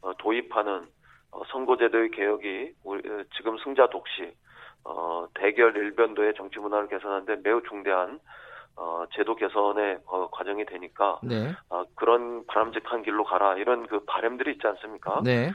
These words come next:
Speaker 1: 어, 공수-, 고-, 고위공직자 비리범죄 수사처,
Speaker 2: 예.
Speaker 1: 그리고, 어, 연동형 비례대표제의 도입, 어, 이런 방향으로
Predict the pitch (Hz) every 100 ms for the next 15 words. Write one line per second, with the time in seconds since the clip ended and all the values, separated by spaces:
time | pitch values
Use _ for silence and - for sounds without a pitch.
0 | - _ - 92 90 90 92 - 107 110
1 | - _ _ _ - - _ _ - 104
2 | 104 101 98 - 123 120 110 107 104 -
3 | 110 - - 107 104 104 101 101 110 110
4 | 101 101 95 101 95 - 120 - - 85
5 | 120 - 117 110 175 - - 104 101 107
6 | 107 104 101 - _ _ _ _ - 92
7 | 98 107 113 110 107 101 101 101 101 98
8 | 101 104 95 98 85 _ 90 90 - _
9 | _ _ - 117 127 131 127 - 101 127
10 | 139 131 123 98 113 -